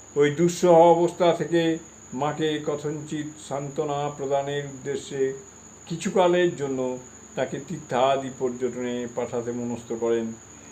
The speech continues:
এই তীর্থযাত্রাতেও লাটু মায়ের সঙ্গী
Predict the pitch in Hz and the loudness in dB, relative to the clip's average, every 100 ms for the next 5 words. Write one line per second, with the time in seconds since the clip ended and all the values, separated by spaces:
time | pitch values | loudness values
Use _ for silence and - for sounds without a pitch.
0 | - 143 175 196 185 196 - 170 156 139 | -6 6 8 6 2 -4 0 2 4 4
1 | - 135 120 135 127 127 - - - 117 | 2 -2 0 0 0 -2 -10 -18 -2 0
2 | 120 143 139 123 120 117 113 - - - | 0 -2 -6 -4 -2 -2 -4 -10 -20 -20
3 | - - - - - - - - - 117 | -20 -20 -20 -20 -20 -20 -20 -18 -6 -4
4 | 113 110 104 | -2 -2 -4